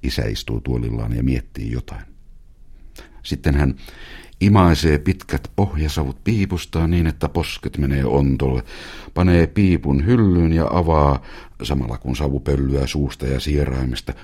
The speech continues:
sen laatikon, missä ovat hänen pihtinsä. Hän ottaa niistä kahdet kaikkein pienimmät ja asettaa ne eteensä pöydälle. Sitten hän hakee toisesta laatikosta pienen messinkialasimen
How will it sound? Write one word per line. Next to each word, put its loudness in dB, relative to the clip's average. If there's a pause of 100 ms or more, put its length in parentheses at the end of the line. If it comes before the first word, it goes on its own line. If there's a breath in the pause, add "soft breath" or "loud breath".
(140 loud breath)
sen 2
laatikon, 0 (320 loud breath)
missä -8
ovat -8
hänen -8
pihtinsä. -10 (1400 soft breath)
Hän -2
ottaa -2
niistä -4
kahdet -2
kaikkein -2
pienimmät 0
ja -2
asettaa -2
ne -2
eteensä -2
pöydälle. -8 (840 loud breath)
Sitten 2
hän 2
hakee -2
toisesta 2
laatikosta -6
pienen -2 (380 loud breath)
messinkialasimen 2